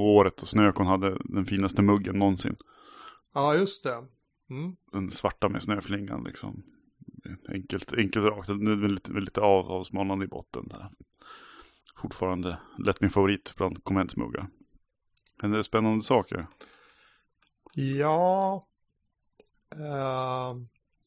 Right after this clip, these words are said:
Speaker 2: Ja, nej, jag, jag, jag tittar i min dagbok vad, vad, vad som hände tjugohundrasju.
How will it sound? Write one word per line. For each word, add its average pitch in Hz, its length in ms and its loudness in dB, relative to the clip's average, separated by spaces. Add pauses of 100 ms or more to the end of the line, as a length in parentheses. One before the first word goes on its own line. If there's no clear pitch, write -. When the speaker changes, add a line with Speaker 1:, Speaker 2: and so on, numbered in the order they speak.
(360)
Speaker 2:
Ja, 208 260 4
nej, 190 180 0
jag, 190 120 4 (180)
jag, 185 140 2
jag 202 120 0
tittar 180 280 2
i 170 40 2
min 165 120 0
dagbok 156 440 2
vad, 147 480 -2
vad, 143 300 -2
vad 143 120 2
som 135 120 -6
hände 139 200 0
tjugohundrasju. 131 680 0